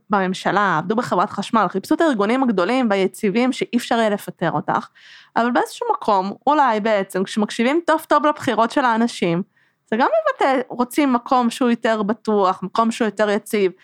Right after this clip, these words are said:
אז היום לא קוראים לזה חברת חשמל, אז אולי קוראים לזה גוגל, או קוראים לזה מייקרוסופט,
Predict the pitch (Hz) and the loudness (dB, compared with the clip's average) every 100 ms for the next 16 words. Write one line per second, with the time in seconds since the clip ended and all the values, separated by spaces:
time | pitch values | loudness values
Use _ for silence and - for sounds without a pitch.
0 | - - - 226 233 285 320 269 302 320 | -20 -20 -2 0 2 2 2 2 2 2
1 | 277 285 294 269 262 254 240 247 262 302 | 2 2 2 2 2 0 0 0 0 -4
2 | - 403 466 285 226 214 233 226 226 240 | 0 2 2 0 2 0 0 0 0 0
3 | 240 220 208 196 262 220 127 120 180 _ | 2 0 0 0 0 0 -4 -4 -8 _
4 | _ _ - 214 202 202 226 233 226 208 | _ _ -2 -2 0 0 2 2 0 -2
5 | - 208 320 - 466 - 208 - | -2 0 0 -2 -2 2 0 0